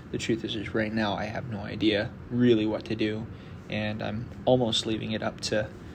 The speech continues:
God, um, to <laughs> make the decision for me as far as seeing what,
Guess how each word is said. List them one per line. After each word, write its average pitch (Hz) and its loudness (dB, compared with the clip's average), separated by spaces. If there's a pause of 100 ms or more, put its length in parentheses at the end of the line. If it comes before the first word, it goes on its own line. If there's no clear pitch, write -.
(400)
God, 113 8 (360)
um, - -6 (320)
to 104 0 (300)
<laughs> - 0
make - 6
the - -6
decision 120 2
for 120 4
me 113 -2 (520)
as - -2
far 110 6
as 110 2 (280)
seeing 113 2
what, 110 0